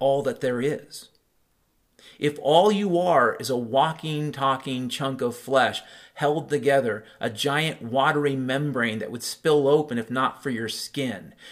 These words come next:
if all you are is that, then why not just live as if you were living in Sodom?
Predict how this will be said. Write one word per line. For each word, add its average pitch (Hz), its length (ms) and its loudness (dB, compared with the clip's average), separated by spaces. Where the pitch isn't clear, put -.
if 143 240 2
all 180 300 6
you 190 260 0
are 160 320 2
is 139 340 -4
that, 131 420 0
then 151 380 -2
why 185 400 0
not 156 520 -2
just 143 460 0
live 147 580 4
as 135 380 2
if 143 240 2
you 139 120 -4
were 139 160 4
living 131 340 -2
in 120 140 -2
Sodom? 117 600 -4